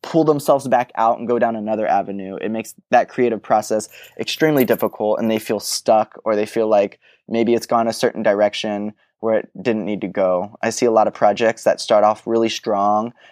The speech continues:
and then they kinda go off on a tangent like I do when I talk. <laughs> They can never bring it back. And I see a lot of, um, you know, performances that start, eh,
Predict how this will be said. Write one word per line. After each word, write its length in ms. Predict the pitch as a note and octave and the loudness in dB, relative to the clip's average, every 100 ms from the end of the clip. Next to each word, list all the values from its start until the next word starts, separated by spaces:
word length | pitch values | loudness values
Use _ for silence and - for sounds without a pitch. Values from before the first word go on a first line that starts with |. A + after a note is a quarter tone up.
| _ - | _ -6
and 200 | G2+ G2+ | -4 -2
then 400 | G2+ G#2 G2+ G2+ | -2 -2 -4 -2
they 180 | G#2 G2 | -2 -2
kinda 480 | - G2+ F#2+ F2 - _ _ | -4 -2 -2 -4 -8 _ _
go 160 | A2+ G#2 | 2 4
off 580 | G2 - - - - _ | 4 2 -16 -20 -20 _
on 140 | G2+ F#2+ | -4 -4
a 60 | |
tangent 600 | - A2 F#2+ F#2 F2+ F2 _ | -6 -6 -6 -6 -8 -10 _
like 180 | G#2 G2 | 0 2
I 120 | G2 | 2
do 220 | F#2+ G2 | 2 -4
when 120 | F#2+ F2+ | -4 -6
I 80 | |
talk. 380 | F2+ G2 E2+ F2+ - | -4 0 0 -2 2
<laughs> 320 | F#3 F#3+ - | 0 0 -2
They 100 | C3 | -2
can 140 | C#3 | 0
never 200 | C3 B2+ | 0 0
bring 180 | A#2+ A#2 | -2 -2
it 120 | A2+ | 0
back. 360 | G#2 D2 - _ _ _ _ | 2 0 -2 _ _ _ _
And 160 | B2+ B2+ | 2 2
I 60 | |
see 180 | B2+ C3+ | 2 2
a 60 | A#2+ | 4
lot 200 | A#2+ A#2 | 4 4
of, 200 | A2+ - | 2 0
um, 560 | G#2 G#2 G2 F#2+ G2+ _ _ _ _ _ _ _ _ _ | 0 0 -4 -8 -14 _ _ _ _ _ _ _ _ _
you 100 | B2+ | -4
know, 220 | G#2+ A2 | -2 -2
performances 720 | - - A#2+ A2+ A2 A#2+ A#2+ | -6 -12 -2 -2 -2 -2 -2
that 320 | G#2 E2+ - - | 2 0 0 -14
start, 460 | - A2+ A2 - _ | -2 0 0 -4 _
eh, 720 | - D#3+ E3+ D#3+ D3 C#3+ D3 | -8 -2 2 2 2 2 -2